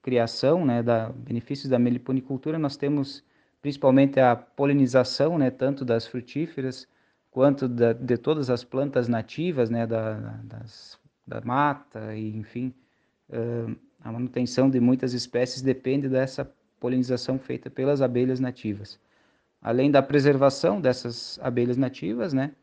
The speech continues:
bem como a reintrodução de algumas espécies, como o exemplo da, da abelha mandaçaia, que, eh, praticamente não se encontrava mais na natureza, e agora com a criação,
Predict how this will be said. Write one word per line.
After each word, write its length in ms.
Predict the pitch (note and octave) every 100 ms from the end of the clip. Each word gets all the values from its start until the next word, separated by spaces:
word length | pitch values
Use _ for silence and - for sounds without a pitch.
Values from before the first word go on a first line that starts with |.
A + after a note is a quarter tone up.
| _ _ _ _ _ _
bem 280 | A#2+ D3
como 320 | - E3 F3 F3
a 200 | F3 E3
reintrodução 920 | E3 G3 G#3 G3 F#3+ F#3 - F#3+ G#3+
de 100 | D#3
algumas 380 | B2+ C#3+ D3+ B2+
espécies, 580 | - B2+ D#3+ - C3+
como 240 | - B2 C3
o 40 |
exemplo 440 | B2 B2+ C#3 - C3
da, 260 | B2 A#2
da 200 | A2+ A#2+
abelha 300 | A#2+ B2+ C3
mandaçaia, 760 | B2+ B2+ A#2 - B2+ D#3+ E3+ D#3+ _ _ _ _ _ _ _
que, 720 | - A#2+ A#2+ A#2+ A#2+ A2+ - _ _ _
eh, 260 | A#2+ A#2+ A#2
praticamente 640 | A2+ B2+ B2+ - C3+ C3
não 140 | C3+ C#3
se 160 | C#3
encontrava 640 | C#3+ C3+ B2+ B2+ C#3 C#3 B2+
mais 280 | B2 B2+
na 120 | B2 B2
natureza, 680 | B2 B2 C3+ C#3 D#3 F3 - _ _ _ _
e 400 | B2+ C3+ C#3 C3+
agora 380 | C3 B2+ C3 C#3+
com 320 | C#3 D3+ D#3+
a 80 | D#3
criação, 840 | - D3 C3+ B2+ - C#3+ E3 E3+